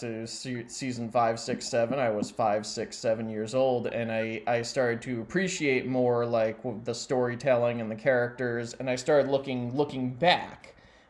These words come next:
And, you know, this is before Netflix. Um, the only way you could go back and watch an earlier, uh, episode was if you had the physical videotape.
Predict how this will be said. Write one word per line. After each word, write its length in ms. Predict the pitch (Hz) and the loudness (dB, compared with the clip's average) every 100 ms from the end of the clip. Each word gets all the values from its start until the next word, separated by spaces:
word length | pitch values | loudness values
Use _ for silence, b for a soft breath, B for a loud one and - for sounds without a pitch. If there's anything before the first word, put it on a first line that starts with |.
| _ | _
And, 100 | 151 | 0
you 80 | 151 | 2
know, 240 | 139 123 | 4 4
this 240 | 120 170 175 | 4 0 0
is 160 | 151 | -2
before 560 | 135 135 - 135 127 123 | 0 -4 0 2 4 2
Netflix. 880 | 131 156 - - 143 135 139 - - | 4 2 2 4 6 6 2 -4 2
Um, 240 | 123 120 | 4 4
the 100 | 123 | 0
only 140 | 139 135 | 0 0
way 140 | 127 | 0
you 80 | 123 | -2
could 120 | 123 | -4
go 120 | 120 | 0
back 240 | 120 123 123 | 2 2 0
and 100 | 117 | 0
watch 260 | 113 117 | 2 0
an 140 | 120 - | -4 -4
earlier, 600 | 123 123 120 110 113 110 | 0 0 0 -2 -4 0
uh, 220 | 110 107 - | 2 2 4
episode 600 | 139 135 - 123 110 110 | 2 0 -2 0 0 -2
was 200 | 113 113 | -4 -6
if 120 | 117 | -8
you 200 | 117 110 | -8 -8
had 280 | 117 120 104 | 0 0 0
the 80 | 104 | -2
physical 420 | 135 127 117 107 | -2 -2 -4 -2
videotape. 840 | 120 143 135 113 113 117 107 107 | 2 2 2 0 0 -2 -2 -4